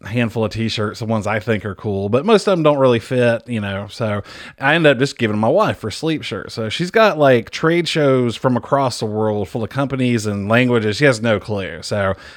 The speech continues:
I came back and I was unpacking my suitcase. I was like, "Babe, here's this new, uh, shirt for you." And she looks, she's like, "Are you a horny whiz?" She's like, "What the hell is this?" And at the time, I'm like, "I don't know. They, they make horns or whatever."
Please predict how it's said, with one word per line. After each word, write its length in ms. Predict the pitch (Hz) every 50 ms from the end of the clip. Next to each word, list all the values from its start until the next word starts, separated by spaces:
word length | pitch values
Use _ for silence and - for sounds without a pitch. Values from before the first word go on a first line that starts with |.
| - -
I 60 | 135
came 200 | - 180 185 156
back 220 | 143 139 131 120
and 80 | 107 110
I 20 |
was 120 | 107 98 117
unpacking 400 | 120 117 123 120 110 - 113 104
my 60 | 101
suitcase. 580 | - - 104 101 90 - - 101 98 101 95 -
I 40 | 117
was 100 | 113 123
like, 120 | 123 120
"Babe, 220 | 143 156 160 151
here's 260 | 139 170 180 180 170 165
this 200 | 170 160 - 170
new, 200 | 170 156 143 139
uh, 160 | 131 120 113
shirt 340 | - - 151 143 143 131 -
for 260 | - 113 110 107 104
you." 180 | 104 101 98 - - - - - - - - _
And 80 | 127 -
she 120 | - 127
looks, 220 | 123 135 135 123 -
she's 180 | 139 117 -
like, 160 | 120 113 -
"Are 80 | 107 113
you 280 | 113 113 135 220 285 262
a 40 |
horny 420 | 202 165 175 180 175 170 151 131 123
whiz?" 240 | 139 139 120 104 -
She's 200 | - 139 120 123
like, 200 | 120 117 110 131
"What 440 | 135 151 175 214 269 277 277 -
the 200 | - 254 254 269
hell 520 | 262 247 262 262 262 269 262 262 262 262 269
is 320 | 277 302 320 320 269 -
this?" 600 | 175 131 104 95 95 85 78 - - - - - - - - -
And 100 | 160 190
at 100 | 208 190
the 60 | 175
time, 260 | - 226 269 269 202
I'm 80 | 175 151
like, 180 | 135 117 107
"I 220 | 113 147 196 208 123
don't 680 | 95 95 95 101 110 127 139 143 147 147 147 147 139 123
know. 60 | 127
They, 200 | 127 139 139 135
they 200 | 131 151 160 165
make 200 | 180 214 220 190
horns 400 | 208 220 202 147 123 113 104 107
or 60 | 117
whatever." 280 | 123 127 131 131 127